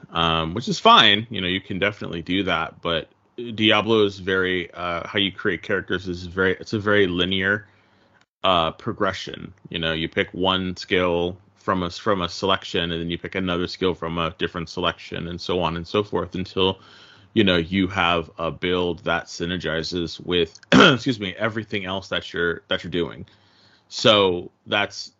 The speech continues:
that's kind of one of the quintessential, uh, things that you do in, in Diablo. And, um,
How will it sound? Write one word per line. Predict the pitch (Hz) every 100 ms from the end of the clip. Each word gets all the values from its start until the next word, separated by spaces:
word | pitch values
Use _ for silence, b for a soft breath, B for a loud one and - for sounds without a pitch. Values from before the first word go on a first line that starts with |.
| _
that's | 120 117
kind | - 120 107
of | 98 95 _ _
one | 107 104 104
of | 98
the | 98 98 92 90 _ _ _ _ _ _ _ _ _ _ - -
quintessential, | 127 139 135 120 120 120 107 101 90 _
uh, | 104 98 95
things | - 110 104 98
that | 98 85
you | 95 90
do | 95 95 87 87 -
in, | 87 80 78 80 - _ _ b b b
in | - 87
Diablo. | 80 135 185 95 78 85 - - -
And, | 95 95 90 85 85 85 -
um, | 92 87 80 78 82 87 -